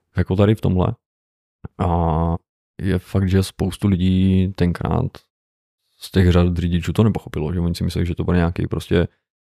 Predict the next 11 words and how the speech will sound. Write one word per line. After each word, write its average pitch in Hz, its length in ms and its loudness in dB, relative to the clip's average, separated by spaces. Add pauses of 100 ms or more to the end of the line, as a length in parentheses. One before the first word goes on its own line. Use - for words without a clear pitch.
(160)
šolích, 90 440 4
kde 87 280 4 (100)
my 87 160 4
si 87 180 0
budeme 87 280 2
ulívat 90 400 2
prachy - 280 -4
pro 87 140 -2
sebe 87 320 -2
a 95 120 -2
tak. 90 180 -2